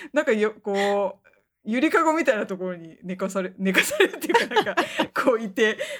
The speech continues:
Speaker 1: なんかもうなんか寝ちゃうんだけど、こう。
Speaker 2: ああ。
Speaker 1: ちょっとなんか、なんつうんだろう、後ろに、後ろにこうちょっと傾くじゃない？
Speaker 2: そうだね。うん。
Speaker 1: 寝てくださいと言わんばかりに。
Speaker 2: <laughs>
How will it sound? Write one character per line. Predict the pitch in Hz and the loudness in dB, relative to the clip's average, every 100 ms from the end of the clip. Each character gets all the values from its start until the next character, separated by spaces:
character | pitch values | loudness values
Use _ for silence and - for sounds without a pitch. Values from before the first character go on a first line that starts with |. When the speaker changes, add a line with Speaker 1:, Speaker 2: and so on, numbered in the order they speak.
| - | -8
Speaker 1:
な | 220 | -6
ん | |
か | |
も | 196 190 | -2 2
う | |
な | 190 | 2
ん | 185 | 0
か | 175 170 - - | -4 -6 -8 -2
寝 | 190 | 0
ち | 196 | 2
ゃ | 240 | 2
う | |
ん | 214 | 0
だ | 156 | -4
け | 151 | -10
ど、 | 151 | -14
こ | 165 | -8
う。 | 220 | -2
Speaker 2:
あ | 202 180 175 160 151 | 0 0 0 -4 -10
あ。 | 147 _ _ _ | -16 _ _ _
Speaker 1:
ち | - | 0
ょ | |
っ | 262 | 2
と | 226 | 4
な | 226 | 4
ん | |
か、 | 208 190 - _ - | 4 2 0 _ -4
な | 226 | -4
ん | 220 | -4
つ | |
う | |
ん | 156 | -8
だ | |
ろ | 156 | -10
う、 | - | -6
後 | - 339 370 | 0 2 2
ろ | |
に、 | 349 320 - _ - | 2 0 -2 _ -8
後 | 247 - 330 | -6 -2 0
ろ | |
に | 330 | 0
こ | 330 294 | 2 2
う | 294 | 2
ち | - | -2
ょ | |
っ | - | 0
と | 185 151 - _ _ _ | -2 -2 -10 _ _ _
傾 | 208 196 294 302 | -2 2 2 0
く | 277 | -6
じ | 175 | -8
ゃ | 151 | -10
な | - | -12
い？ | 196 | -6
Speaker 2:
そ | - 226 | 0 2
う | |
だ | 165 | 2
ね。 | 160 - | -4 -2
う | 208 | 0
ん。 | 160 151 202 | 0 -6 -4
Speaker 1:
寝 | 214 | 0
て | 285 | 2
く | 262 277 | 2 2
だ | 277 | 4
さ | 294 | 2
い | 262 | 0
と | |
言 | 190 185 | -2 -4
わ | |
ん | 185 | -2
ば | 190 | 0
か | |
り | - | 2
に。 | |
Speaker 2:
<laughs> | - 466 320 466 508 539 571 - - 523 294 - _ _ | 4 2 2 0 -2 0 0 0 -6 -18 -18 -20 _ _